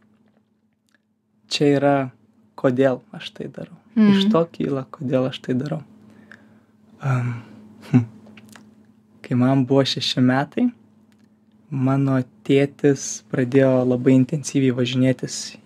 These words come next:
Speaker 1: į misijas, nes mano tėtis karininkas.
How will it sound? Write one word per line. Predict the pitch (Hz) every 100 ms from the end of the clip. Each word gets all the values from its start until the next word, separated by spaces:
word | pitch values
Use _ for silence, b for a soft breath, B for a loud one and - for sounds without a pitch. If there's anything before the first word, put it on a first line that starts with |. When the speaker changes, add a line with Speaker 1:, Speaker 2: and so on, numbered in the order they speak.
| -
Speaker 1:
į | 131 127 123 - _ -
misijas, | 180 - 175 151 - - - -
nes | 160 -
mano | 139 135
tėtis | 143 - - - -
karininkas. | - 131 131 135